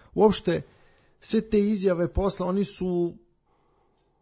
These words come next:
onako, dosta su skenjani bili, znaš, kao, u suštini oni su izgubili, al Zemo, ti dalje imaš dvadeset jedan bod prednosti. Mislim, okej, dao si tri komada, okrenuo si,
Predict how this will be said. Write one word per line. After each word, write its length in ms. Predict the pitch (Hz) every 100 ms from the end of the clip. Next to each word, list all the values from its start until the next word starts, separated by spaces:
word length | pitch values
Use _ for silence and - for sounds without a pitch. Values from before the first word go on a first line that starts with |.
| _
onako, 380 | - 156 175 -
dosta 300 | 165 202 180
su 160 | - 156
skenjani 540 | - 202 160 139 143
bili, 240 | 135 170 185
znaš, 200 | 175 -
kao, 320 | 165 151 135
u 120 | 135
suštini 480 | - 143 - 156 151
oni 160 | 143
su 220 | 139 - 131
izgubili, 600 | 120 117 143 185 160 -
al 160 | - 117
Zemo, 520 | 120 175 214 180 135
ti 220 | - - 147
dalje 280 | 175 170
imaš 200 | 143 139
dvadeset 420 | 117 120 123 - 120
jedan 180 | 110
bod 160 | 98 95
prednosti. 720 | - - - 101 - - -
Mislim, 320 | 123 113 120 127
okej, 460 | - - 160 113
dao 260 | 110 165 139
si 160 | -
tri 220 | 120 139 127
komada, 380 | 127 127 131
okrenuo 640 | 131 - 135 131 135 135 123
si, 380 | - 120 117